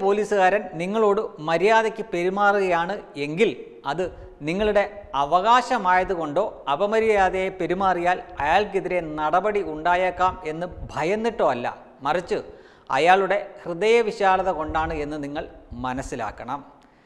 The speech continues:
ഇത് വെറുതെ പറയുകയല്ല. ശ്രീജിത്തിനെ ചവിട്ടി കൊന്നവരും വിഘ്നേഷിനെ മരണത്തിലേക്ക്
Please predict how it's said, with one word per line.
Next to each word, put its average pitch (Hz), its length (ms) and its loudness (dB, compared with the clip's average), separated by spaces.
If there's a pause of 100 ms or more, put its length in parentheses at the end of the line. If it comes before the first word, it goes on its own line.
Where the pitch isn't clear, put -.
(220)
ഇത് 240 180 4 (440)
വെറുതെ 202 380 4
പറയുകയല്ല. 143 460 -2 (600)
ശ്രീജിത്തിനെ 269 560 2 (240)
ചവിട്ടി 196 440 4
കൊന്നവരും 147 420 -2 (260)
വിഘ്നേഷിനെ 226 580 -2 (600)
മരണത്തിലേക്ക് 240 720 4